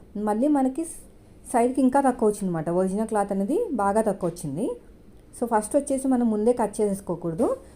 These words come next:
హ్యాండ్స్ పెట్టుకున్న తర్వాత బ్యాక్ పార్ట్ పెట్టుకుని మళ్ళీ ఫ్రంట్ పార్ట్ క్రాస్గా ఇలా చూడండి. నేను ఎలాగైతే క్రాస్గా, అంటే ఇది క్రాస్ కటింగ్ కాబట్టి, నేను లైనింగ్ని క్రాస్గా కట్ చేశాను కాబట్టి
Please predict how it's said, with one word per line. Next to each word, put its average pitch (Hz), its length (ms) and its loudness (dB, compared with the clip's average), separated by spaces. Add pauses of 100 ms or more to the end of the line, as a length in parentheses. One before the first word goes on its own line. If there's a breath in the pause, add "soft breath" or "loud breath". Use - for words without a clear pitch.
(200 loud breath)
హ్యాండ్స్ 220 360 0
పెట్టుకున్న 247 280 0
తర్వాత 214 500 -2
బ్యాక్ 196 400 0
పార్ట్ 214 180 -2
పెట్టుకుని 254 420 -2 (460 loud breath)
మళ్ళీ 240 200 0
ఫ్రంట్ 240 360 0
పార్ట్ 254 180 2
క్రాస్గా 196 560 2 (100)
ఇలా 175 140 -4
చూడండి. 165 320 -4
నేను 175 140 -4
ఎలాగైతే 175 300 -2
క్రాస్గా, 175 500 -2
అంటే 196 160 -2
ఇది 220 80 -2
క్రాస్ 214 360 2
కటింగ్ 247 260 2
కాబట్టి, 185 580 2
నేను 190 360 0
లైనింగ్ని 214 500 2
క్రాస్గా 202 420 0
కట్ 190 260 -4
చేశాను 180 280 -4
కాబట్టి 170 540 0